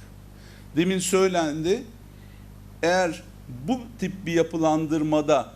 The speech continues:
ne şekilde olabileceği konusunda bir iki alternatifli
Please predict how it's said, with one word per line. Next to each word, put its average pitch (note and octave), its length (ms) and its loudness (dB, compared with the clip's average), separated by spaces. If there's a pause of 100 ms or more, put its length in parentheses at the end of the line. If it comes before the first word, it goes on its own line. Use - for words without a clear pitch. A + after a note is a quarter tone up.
(120)
ne E3+ 240 2
şekilde F3+ 600 0
olabileceği E3 1000 -2
konusunda C#3+ 840 0
bir D#3 120 -2
iki G3+ 280 -2
alternatifli D#3+ 1000 0